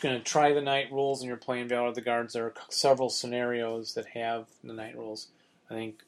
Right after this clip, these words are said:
I was trying to pick one for tonight that would be easy for us to play, and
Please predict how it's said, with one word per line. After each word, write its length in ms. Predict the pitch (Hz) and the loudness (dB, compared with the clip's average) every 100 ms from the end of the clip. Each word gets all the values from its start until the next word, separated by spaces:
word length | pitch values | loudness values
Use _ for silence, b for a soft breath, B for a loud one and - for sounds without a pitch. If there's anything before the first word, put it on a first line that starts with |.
| _ _ _ _ _ | _ _ _ _ _
I 220 | - - | -20 -10
was 100 | 123 | 0
trying 160 | - 151 | 6 6
to 60 | 156 | 8
pick 140 | 151 | 8
one 120 | 139 | 6
for 220 | 131 - 131 | 4 2 6
tonight 300 | 139 139 139 | 6 6 4
that 140 | 190 - B B B B _ _ | -2 -4 B B B B _ _
would 120 | 165 | -6
be 100 | 135 | 0
easy 220 | 135 131 127 | 2 2 2
for 140 | 131 | 4
us 80 | 110 | 2
to 80 | - | 4
play, 300 | 127 117 113 | 6 6 4
and 160 | 107 | 0